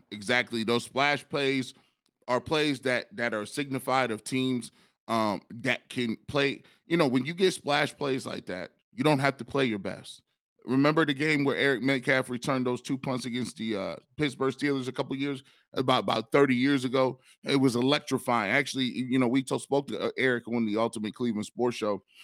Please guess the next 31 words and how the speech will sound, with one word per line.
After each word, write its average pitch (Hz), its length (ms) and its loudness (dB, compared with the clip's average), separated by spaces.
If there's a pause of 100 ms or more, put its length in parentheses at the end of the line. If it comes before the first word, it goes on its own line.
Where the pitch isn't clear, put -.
(140)
and 110 100 -2
he 139 80 2
talked 139 300 4
about 127 240 4
how 123 180 2
he 120 120 4
was 113 200 2 (160)
<laughs> - 140 -8
injured 131 320 2
going 123 220 4
into 117 200 -2
that 110 200 0
game. 123 360 0 (340)
Uh, 120 300 0
and, 127 240 0
and, 113 240 2
but 127 160 0
he 139 160 -2
played 139 400 0
because 117 240 -4
he 120 80 2
knew 127 400 2
that 110 180 0
they 113 160 0
needed 120 340 0
him. 90 140 -10 (280)
If 120 140 -8
you 139 140 0
watch 147 280 2
that 151 160 2
game, 135 360 0